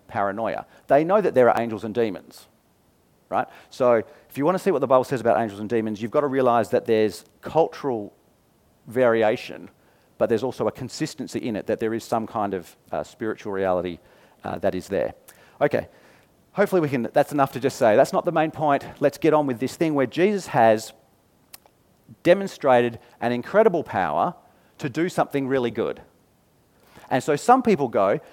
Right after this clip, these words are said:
"Could this be the Son of David?" which is Jewish shorthand for the descendant of Ja-, David, who God has promised to be the king of the world, who will renew things and make things good and peaceful and all that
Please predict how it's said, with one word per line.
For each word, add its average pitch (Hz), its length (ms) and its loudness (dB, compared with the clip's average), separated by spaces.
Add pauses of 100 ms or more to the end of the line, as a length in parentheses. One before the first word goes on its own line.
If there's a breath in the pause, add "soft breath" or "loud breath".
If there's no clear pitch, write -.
(140 loud breath)
"Could 247 220 0
this 214 160 0
be 165 160 2
the 165 80 -2
Son 147 240 2
of 127 100 -2
David?" 180 420 8 (140)
which 156 200 -6
is 135 120 -10
Jewish 240 320 -2
shorthand 139 680 0
for 95 440 -4 (500 loud breath)
the 147 120 -2
descendant 220 560 2
of 139 220 0
Ja-, 127 260 4
David, 104 480 0 (100)
who 147 140 -6
God 165 300 4
has 156 180 -2
promised 127 520 -4 (180 soft breath)
to 151 120 -6
be 147 180 0
the 147 80 0
king 233 280 -2
of 180 140 -2
the 180 80 0
world, 127 580 2
who 175 100 -2
will 151 260 -4 (100)
renew 156 360 -6
things 95 280 -10
and 117 140 -6
make 127 180 -2
things 120 260 -10
good 104 220 -6
and 87 160 -8
peaceful 107 300 -12
and 92 100 -6
all 101 80 -8
that - 220 -4